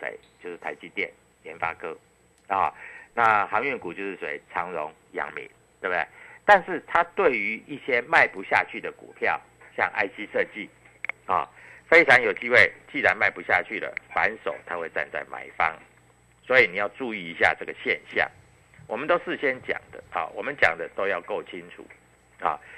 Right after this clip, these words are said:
因为你要在这里给我们验证嘛啊，所以各位，我不是叫你去追股票，但是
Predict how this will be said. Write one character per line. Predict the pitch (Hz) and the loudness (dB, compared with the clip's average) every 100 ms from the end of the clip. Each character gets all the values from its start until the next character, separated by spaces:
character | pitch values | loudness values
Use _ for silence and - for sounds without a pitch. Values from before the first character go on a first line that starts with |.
| - | -12
因 | - 190 | -2 4
为 | 175 | 6
你 | 104 | 4
要 | 98 127 | 0 0
在 | 135 | 0
这 | 123 117 | -2 -4
里 | 78 | -4
给 | 92 | -6
我 | |
们 | 76 78 | -6 -6
验 | 87 76 - | -6 -6 -6
证 | 92 - - | -8 -8 -14
嘛 | - _ _ _ - | -20 _ _ _ 0
啊， | 92 71 - - - | 2 0 -8 -18 4
所 | 143 | 8
以 | 156 101 - | 8 4 -4
各 | - 95 | -2 0
位， | 90 76 - _ _ _ - - | 0 -2 -6 _ _ _ -20 -2
我 | 147 | 0
不 | 175 | 2
是 | 226 | 0
叫 | 220 247 | 6 8
你 | 151 92 | 8 2
去 | - 147 - | -8 -12 -8
追 | - 151 151 - - _ | 0 6 6 6 -2 _
股 | - - - - | -16 -14 -8 2
票， | 107 - - | 2 2 0
但 | 123 110 | 0 0
是 | 117 | -2